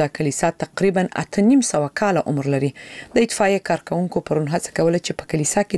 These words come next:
دننه هنري آثار له تخریبه وساتل شي. د روغتیا نړیوالې ادارې ویلي چې د لیبیا د پلازمینې طرابلس د نیولو لپاره په جګړه کې یو سلو اووه څلوېښت تنه وژل سوي دي. د دې سازمان په وینا د رقیبو وسلوالو ډلو په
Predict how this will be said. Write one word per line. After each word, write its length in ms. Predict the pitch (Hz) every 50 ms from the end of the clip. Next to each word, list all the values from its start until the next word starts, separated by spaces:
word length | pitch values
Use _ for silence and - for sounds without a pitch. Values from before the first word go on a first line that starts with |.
| 151 -
دننه 320 | 175 190 208 220 208 160 147
هنري 280 | 156 151 147 151 180 170 143
آثار 340 | 135 - - 220 240 240 - - - - - - - - -
له 60 | 151 - -
تخریبه 380 | 139 - - 151 139 139 131 135
وساتل 420 | 135 - - 135 - - 143 143 -
شي. 100 | - - - - - - - - - - - - - - - - - - - -
د 60 | 196 226 233
روغتیا 260 | 226 - - 262 240
نړیوالې 460 | 240 226 214 208 202 208 220 220 208 208 175
ادارې 240 | 190 175 180 196 202 196
ویلي 200 | 190 190 185 208 -
چې 60 | - 165 156
د 100 | 160 156
لیبیا 260 | 151 143 151 185 185 185
د 120 | 180 175 -
پلازمینې 500 | - 156 147 143 - 175 180 180 - -
طرابلس 400 | - 147 147 143 170 214 214 -
د 120 | - 180 165
نیولو 280 | 160 175 185 165 147
لپاره 320 | 151 - 165 165 175 170 -
په 60 | 160 147 -
جګړه 220 | 151 139 156 175 180
کې 60 | - 196 185
یو 60 | 196 202 -
سلو 160 | - 196 190 185
اووه 160 | 214 254 - -
څلوېښت 340 | 180 165 147 151 147 - - -
تنه 160 | 147 143 143
وژل 240 | 139 135 - 147 - -
سوي 160 | - 147 147 135 151
دي. 60 | 151 - - - - - - - - -
د 40 | - 170 165
دې 80 | 175 175 -
سازمان 400 | 165 160 143 160 175 175 175 170 -
په 140 | - 151 143
وینا 160 | 151 175 185
د 180 | 175 170 151
رقیبو 320 | 151 - - 214 190 185 175
وسلوالو 480 | 165 - - 160 156 185 190 190 165 170
ډلو 180 | 196 190 170 -
په 60 | -